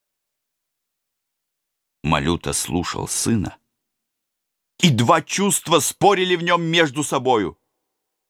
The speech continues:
Ему хотелось закричать на Максима, затопать на него ногами и привести его угрозами к повиновению —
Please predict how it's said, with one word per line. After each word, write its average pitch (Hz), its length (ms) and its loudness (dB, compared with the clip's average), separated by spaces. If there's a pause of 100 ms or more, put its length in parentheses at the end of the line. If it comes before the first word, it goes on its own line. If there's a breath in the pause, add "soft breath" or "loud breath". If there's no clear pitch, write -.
(460)
Ему 185 320 4
хотелось 170 640 0
закричать 147 800 -4
на - 100 -8
Максима, - 600 -6 (760)
затопать 123 720 0
на 92 100 -2
него 110 320 0
ногами 107 640 -4 (640)
и 139 80 2
привести 156 680 0
его 165 360 2
угрозами 160 640 2
к - 120 -6
повиновению — 147 880 0